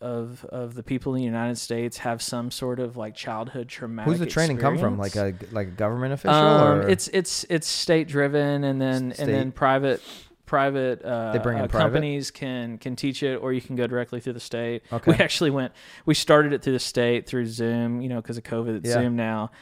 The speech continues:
Speaker 1: And after sitting through the first one, I was just like, "No, we're, we're, we're swapping over to a private so we can see face to face." And it was totally worth it because, because, like, I mean, it, like, eighty percent of the country has been through some sort of childhood trauma.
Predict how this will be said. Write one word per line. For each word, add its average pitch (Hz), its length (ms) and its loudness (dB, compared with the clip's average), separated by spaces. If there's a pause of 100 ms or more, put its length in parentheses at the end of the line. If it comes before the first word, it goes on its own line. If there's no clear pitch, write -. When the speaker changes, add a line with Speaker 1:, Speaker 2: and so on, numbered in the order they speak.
(180)
Speaker 1:
And 131 100 2
after 123 160 2
sitting 107 240 -2
through 120 100 -2
the 110 60 -2
first 107 360 -2
one, 107 160 -2
I 101 80 -4
was 107 80 -6
just - 120 -10
like, - 220 -8
"No, 85 220 -10
we're, 58 200 -12
we're, - 240 -8
we're 123 120 -2
swapping 113 380 -4
over 110 120 -6
to 107 80 -6
a 107 60 -6
private 104 320 -6
so - 120 -8
we 110 60 -4
can 110 140 -8
see 110 180 -4
face 107 260 -8
to 113 80 -12
face." 110 300 -8
And 170 80 0
it 156 40 0
was 127 120 -4
totally 110 320 -4
worth 107 260 -4
it 95 140 -4
because, 113 340 -6 (440)
because, 143 280 0
like, 131 180 0
I 135 60 0
mean, 135 260 -2
it, 107 280 -2
like, 131 240 -6
eighty 151 180 2
percent 165 360 -4
of 151 60 -4
the 135 60 -2
country 127 360 -4
has 117 120 -2
been 120 220 -2
through 117 300 -4
some 123 260 -6
sort 120 240 -4
of 110 80 -10
childhood 113 500 -6
trauma. 76 400 -14